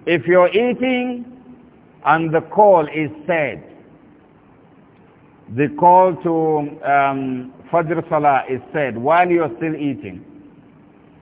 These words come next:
and you are not yet satisfied, you continue eating until the time that you're, you're filled. That is what an authentic hadith of Rasul sallallahu alayhi wa sallam says.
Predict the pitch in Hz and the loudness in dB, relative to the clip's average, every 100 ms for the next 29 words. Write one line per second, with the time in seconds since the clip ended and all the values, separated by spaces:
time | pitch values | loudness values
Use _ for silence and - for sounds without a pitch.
0 | _ _ _ _ _ _ _ 127 151 160 | _ _ _ _ _ _ _ 4 4 4
1 | 156 160 156 160 185 202 - 170 170 175 | 0 2 0 0 -2 -2 -4 -4 0 0
2 | 165 - - - - - 147 143 127 - | -2 -8 -18 -20 -18 -2 -2 -2 -8 -6
3 | 123 101 73 - 123 131 - 131 120 151 | -4 -4 -8 -14 -10 -10 -8 -10 -8 -6
4 | 151 139 131 107 117 117 - - - - | -6 -6 -8 -8 -12 -12 -16 -20 -18 -6
5 | 139 131 - 135 127 120 143 143 143 135 | -4 -4 -6 -8 -8 -6 -4 -4 -4 -6
6 | 131 117 117 120 113 117 117 117 - 120 | -6 -6 -6 -6 -6 -8 -10 -10 -10 -10
7 | 98 76 - - - - - _ _ _ | -10 -14 -20 -20 -20 -20 -20 _ _ _
8 | _ _ _ _ _ _ _ _ _ _ | _ _ _ _ _ _ _ _ _ _
9 | _ _ - 117 160 156 139 135 147 143 | _ _ -8 -2 0 -2 -6 -2 -2 -2
10 | 147 131 123 117 160 170 165 - 135 135 | -6 -6 -8 -8 -8 -8 -10 -8 -6 -4
11 | 143 131 123 120 143 131 139 131 123 123 | -6 -6 -6 -6 -6 -8 -8 -8 -6 -4
12 | 131 123 117 120 117 113 117 117 110 117 | -4 -4 -6 -8 -8 -6 -6 -8 -10 -10
13 | 113 104 101 120 90 | -10 -12 -12 -12 -12